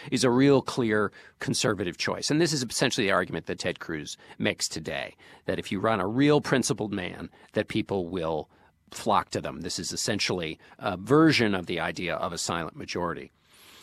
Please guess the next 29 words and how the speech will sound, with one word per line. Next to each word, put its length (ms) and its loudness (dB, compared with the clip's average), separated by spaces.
What 180 4
conservatives 460 4
said 160 8
about 160 8
Eisenhower 680 6
was 220 4
that 160 2
he 180 -2
was 240 4
the 180 0
quote-unquote 720 2
Me 460 4
Too 300 2
candidate, 520 -4
meaning 380 2
not 220 6
that 160 4
different 320 -2
from 260 0
the 80 -6
Democrats. 520 -2
And 100 -6
so 160 0
there 100 2
were 80 -2
Taft 320 4
buttons 400 0
at 140 -4
the 120 -4